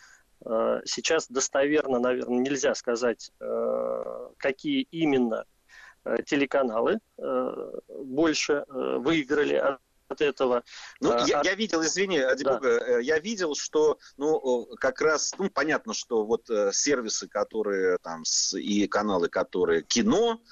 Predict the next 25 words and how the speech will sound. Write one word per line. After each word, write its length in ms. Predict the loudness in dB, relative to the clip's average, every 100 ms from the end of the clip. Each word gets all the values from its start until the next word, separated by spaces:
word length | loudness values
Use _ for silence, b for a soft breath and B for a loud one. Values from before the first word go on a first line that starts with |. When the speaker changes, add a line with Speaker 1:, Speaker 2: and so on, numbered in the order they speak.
| B
Speaker 2:
э, 140 | -2 0
транслируют, 720 | 0 -2 -2 0 2 4 2
да, 200 | 2 2
сериалы, 800 | 2 -2 2 4 4 2 0 -2
там, 220 | -6 -10 -2
но 200 | 0 0
и 80 | -2
в 80 | -2
том 160 | -2
числе, 420 | -2 -6 -6 -4
кстати, 520 | -4 0 -2 -2 -8 -10 b -8
э, 220 | -4 -2
было 260 | 0 0
замечено 640 | 0 0 0 -4 -4 -4 -2
такое, 440 | -2 2 2 2
ну, 260 | -2 -6 -6 B B
увеличение 580 | -4 -2 0 0 2 2
интереса 560 | 2 2 2 2 2 0
к 340 | 2 0 0
тематическим, 760 | -2 -2 0 -2 -2 -2 -2 -2
в 40 |
том 160 | 0 2
числе 300 | 0 2 2
рыболовным. 460 | 4 2 2 -2 -12 _ -4
Speaker 1:
Да, 280 | -2 -2